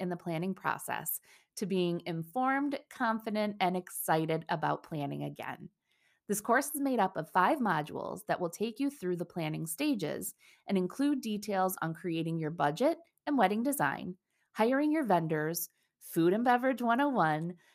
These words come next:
rental checklists, and all of the pre-wedding details you need to get rid of fowo, which is the fear of wedding oversight,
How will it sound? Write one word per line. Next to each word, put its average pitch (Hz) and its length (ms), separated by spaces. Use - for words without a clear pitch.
rental 214 440
checklists, 254 720
and 165 240
all 240 340
of 202 180
the 180 100
pre-wedding 247 680
details 202 500
you 220 160
need 175 320
to 185 100
get 185 320
rid 170 200
of 165 180
fowo, 156 640
which 233 240
is 302 280
the 359 80
fear 175 200
of 170 200
wedding 147 320
oversight, - 680